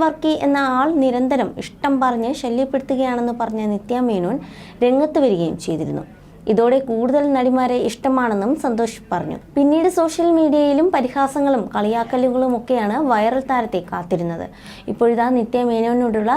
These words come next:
ഇഷ്ടത്തെക്കുറിച്ച് പറഞ്ഞതിൻ്റെ പേരിൽ തനിക്ക് നേരിടേണ്ടി വന്ന ബുദ്ധിമുട്ടുകളെ പറ്റി പറയുകയാണ് സന്തോഷ്. ഇനിയൊരു കല്യാണം കഴിക്കാൻ പോലും പറ്റാത്ത അവസ്ഥയിലാണ് താനുള്ളതെന്നും സന്തോഷ് വ്യക്തമാക്കി.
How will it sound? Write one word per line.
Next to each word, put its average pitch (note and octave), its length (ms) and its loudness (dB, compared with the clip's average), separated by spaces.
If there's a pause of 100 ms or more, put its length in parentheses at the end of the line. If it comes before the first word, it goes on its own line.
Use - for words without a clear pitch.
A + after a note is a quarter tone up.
(120)
ഇഷ്ടത്തെക്കുറിച്ച് C#4+ 800 -2
പറഞ്ഞതിൻ്റെ A#3+ 500 -2 (100)
പേരിൽ F#3 260 0 (240)
തനിക്ക് D4 340 2
നേരിടേണ്ടി D#4 580 2
വന്ന D4 160 2 (100)
ബുദ്ധിമുട്ടുകളെ C#4 680 2
പറ്റി B3 240 -2
പറയുകയാണ് F#3+ 460 -2 (100)
സന്തോഷ്. F3 440 -4 (460)
ഇനിയൊരു E4 320 4
കല്യാണം D4+ 320 2 (320)
കഴിക്കാൻ C#4+ 320 0 (120)
പോലും C#4 260 2
പറ്റാത്ത B3 380 -4
അവസ്ഥയിലാണ് A3+ 600 0
താനുള്ളതെന്നും A3+ 720 0 (120)
സന്തോഷ് A3+ 400 -2 (100)
വ്യക്തമാക്കി. F#3 580 -6